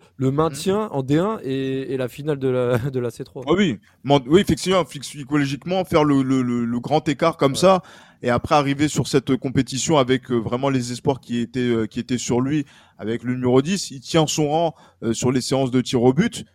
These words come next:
Speaker 2: mais on sent qu'il peut pas donner plus que,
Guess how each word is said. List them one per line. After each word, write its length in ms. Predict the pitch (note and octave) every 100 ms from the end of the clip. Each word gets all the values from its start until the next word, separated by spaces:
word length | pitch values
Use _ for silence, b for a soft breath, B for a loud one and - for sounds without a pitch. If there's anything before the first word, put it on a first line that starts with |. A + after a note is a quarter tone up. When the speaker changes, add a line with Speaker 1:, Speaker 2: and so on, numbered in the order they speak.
| _
Speaker 2:
mais 480 | G#2+ C#3 D3 C3 A2+ G#2
on 140 | A2
sent 220 | - E3 -
qu'il 160 | C3
peut 140 | B2 B2+
pas 160 | D#3
donner 260 | D3+ C3+ C#3+
plus 360 | - F3+ G3+ -
que, 960 | D3+ C#3+ C#3 C3 B2+ A#2+ A#2+ A#2 A#2